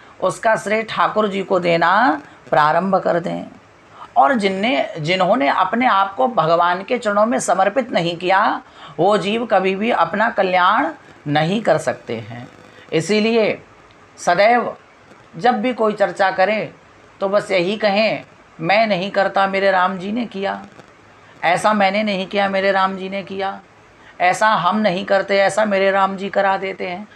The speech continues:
कहने का भाव है, इस संसार में जब जीव अपने आप को अकर्ता मान लेता है और परमात्मा को कर्ता मान लेता है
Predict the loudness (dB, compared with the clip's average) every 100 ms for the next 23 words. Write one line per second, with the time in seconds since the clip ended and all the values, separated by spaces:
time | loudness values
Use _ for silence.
0 | -20 -18 -4 0 2 0 0 0 0 2
1 | 2 4 2 2 2 0 -4 -20 -20 -10
2 | -6 -4 -4 -6 -6 0 2 4 2 0
3 | -2 0 0 0 -4 -2 -2 -2 0 2
4 | 2 0 0 0 0 0 0 2 2 2
5 | 0 0 0 0 0 0 -2 -4 -16 -18
6 | -2 0 0 2 2 4 0 0 -2 0
7 | 0 2 0 2 0 2 0 -2 -2 -2
8 | 0 -2 -4